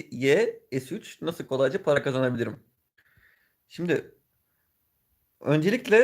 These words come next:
eee, telefonunla ne iş yapabilirsin? Onu kendine bu soruyu sor. Eee, onun dışında, eee, telefon birazcık eski.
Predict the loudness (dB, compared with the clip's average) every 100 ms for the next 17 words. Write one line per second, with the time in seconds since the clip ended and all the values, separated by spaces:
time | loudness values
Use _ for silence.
0 | 4 -2 0 2 4 4 4 2 2 2
1 | 0 -2 -10 _ -20 -8 0 2 2 -4
2 | -2 -2 0 0 -2 -2 -2 -2 -4 -8
3 | -8 -8 -8 -6 -6 -2 -2 -2 -4 -4
4 | -6 -8 -6 -4 -4 -2 -2 -4 _ _
5 | _ _ _ _ _ _ _ _ _ _
6 | _ _ _ _ _ -2 2 2 2 0
7 | -2 -10 _ _ -4 -4 -2 -6 -6 -2
8 | 4 4 2 0 2 2 2 0 0 -2
9 | -4 -4 -10 -8 2 2 2 -4 -20 _
10 | _ -20 _ _ -4 -2 -2 -4 -6 -6
11 | -6